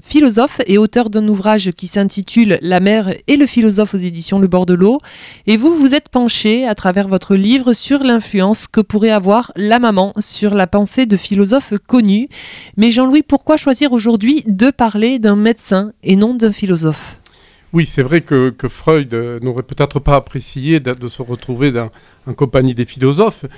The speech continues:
Speaker 2: mais bon, il nous a quand même appris à lire, euh, autrement notre, notre roman familial, notre, notre biographie. Il a bouleversé notre approche de, de la pensée, de la conscience.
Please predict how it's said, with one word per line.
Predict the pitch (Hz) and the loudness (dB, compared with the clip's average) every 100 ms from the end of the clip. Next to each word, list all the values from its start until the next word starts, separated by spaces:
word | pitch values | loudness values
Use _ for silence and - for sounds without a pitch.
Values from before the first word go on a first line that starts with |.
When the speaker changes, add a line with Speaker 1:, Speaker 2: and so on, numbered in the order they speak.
| - - _ | -20 -20 _
Speaker 2:
mais | 151 | -2
bon, | 135 160 151 | 2 0 0
il | 135 147 143 | -6 0 0
nous | 147 | 2
a | 160 | 0
quand | - | 0
même | 156 156 | 0 2
appris | 147 - 180 | 0 0 0
à | 156 | 0
lire, | 139 147 | 0 -2
euh, | 123 120 | -2 -2
autrement | 123 - 135 123 151 | -6 -6 -2 2 2
notre, | 156 120 - - 117 | 0 -4 -6 -6 -4
notre | 113 117 - | -4 -6 -4
roman | 120 127 123 | 0 0 0
familial, | 117 123 120 110 131 165 | -2 -6 -6 0 2 2
notre, | 147 123 - 123 117 117 113 117 131 | 0 -8 -8 -10 -10 -12 -14 -16 -14
notre | 131 117 - | -12 -12 -8
biographie. | 120 131 120 117 - 147 175 196 - - - - - | -2 -2 -2 -6 -6 -2 -2 -2 -10 -20 -20 -20 -6
Il | 120 | -2
a | |
bouleversé | 131 131 123 127 - - | 0 2 2 2 -2 0
notre | 135 120 - | 0 0 -4
approche | - - 135 - | -6 -2 -2 -2
de, | 120 120 | -6 -6
de | 113 | -4
la | 117 | -4
pensée, | - 110 107 - 151 | 0 -2 0 0 0
de | 135 | 0
la | 113 | -4
conscience. | - 104 - 160 165 160 | -8 -10 -4 -2 -2 -4